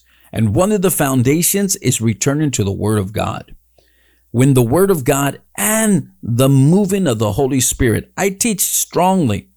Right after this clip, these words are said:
on the Word and I teach strongly on the moving of the Holy Spirit. I actually did a whole series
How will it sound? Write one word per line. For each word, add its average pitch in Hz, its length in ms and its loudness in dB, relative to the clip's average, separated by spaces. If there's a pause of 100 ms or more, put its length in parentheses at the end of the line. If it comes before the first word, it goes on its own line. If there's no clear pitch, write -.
(140)
on 120 180 2
the 101 80 0
Word 190 520 2 (140)
and 107 140 -6
I 113 80 -8
teach 147 320 -6
strongly 180 760 -2 (260)
on 131 480 2 (340)
the 120 200 -2
moving 147 640 2
of 110 180 0
the 110 140 2
Holy 127 300 2
Spirit. 107 500 -2
I 107 80 -4
actually 135 360 -2
did 120 180 0
a 101 80 0
whole 135 400 -2
series 120 640 0